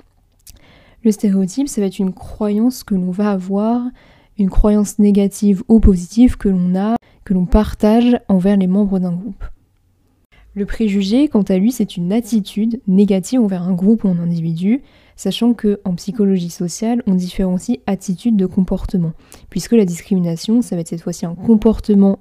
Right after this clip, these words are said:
négatif ou positif à l'égard de l'exogroupe. Donc pourquoi est-ce que ça va, donc cette perception homogène envers l'exogroupe va favoriser l'apparition de stéréotypes ?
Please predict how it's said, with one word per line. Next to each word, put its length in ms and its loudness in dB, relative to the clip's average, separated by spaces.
négatif 540 2
ou 60 -6
positif 640 -10
à 100 0
l'égard 600 -2
de 100 0
l'exogroupe. 540 -4
Donc 120 -12
pourquoi 600 -2
est-ce 240 -6
que 420 -2
ça 240 -10
va, 400 -6
donc 220 -8
cette 360 -14
perception 880 -6
homogène 520 4
envers 160 0
l'exogroupe 480 -2
va 100 -8
favoriser 640 -2
l'apparition 420 -4
de 100 0
stéréotypes ? 720 -8